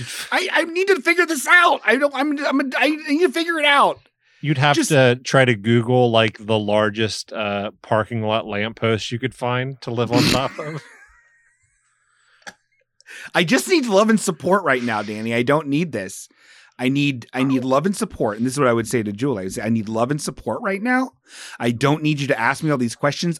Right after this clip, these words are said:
Speaker 2: I don't have the answers.
Speaker 1: Well,
Speaker 2: I
Speaker 1: she would leave
Speaker 2: need
Speaker 1: you.
Speaker 2: to figure out what my life looks like now." Huh?
Speaker 1: She would leave you.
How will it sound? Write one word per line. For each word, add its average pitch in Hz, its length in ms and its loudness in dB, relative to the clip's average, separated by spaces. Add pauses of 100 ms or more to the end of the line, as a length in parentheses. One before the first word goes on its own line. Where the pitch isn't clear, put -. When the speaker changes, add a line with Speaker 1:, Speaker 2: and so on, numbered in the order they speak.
Speaker 2:
I 165 120 2
don't 180 160 0
have 151 240 0
the 165 140 -8 (120)
answers. - 520 -16 (580)
Speaker 1:
Well, 170 220 0
Speaker 2:
I 110 280 2
Speaker 1:
she 196 140 2
would 160 180 4
leave 127 260 4
Speaker 2:
need 101 60 0
Speaker 1:
you. 95 140 -2
Speaker 2:
to 110 180 -4
figure 151 280 2
out 147 100 4
what 139 140 2
my 135 100 2
life 117 380 0
looks 107 260 -8
like 156 220 -18
now." - 300 -20 (340)
Huh? 127 260 -4 (100)
Speaker 1:
She - 360 -6
would 120 140 2
leave 123 260 4
you. 98 300 -4